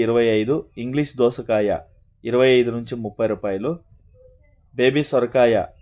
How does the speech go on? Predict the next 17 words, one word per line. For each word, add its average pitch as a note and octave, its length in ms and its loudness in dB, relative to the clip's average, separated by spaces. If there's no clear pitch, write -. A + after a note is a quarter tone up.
కేజీ C3 320 0
ఇరవై B2+ 280 4
ఐదు A#2+ 180 2
నుంచి A#2 200 -8
ముప్పై A#2 240 -2
ఐదు G#2 200 -2
రూపాయలు, G2 400 -6
ముళ్ళు C3+ 340 0
కాకర C3 300 4
నలభై A#2+ 460 0
నుంచి B2 220 -6
నలభై A2 380 -2
ఐదు G#2+ 180 -2
రూపాయలు, F#2+ 420 -6
పన్నీరు C#3+ 440 4
కాకర A#2+ 300 4
నలభై A#2+ 380 2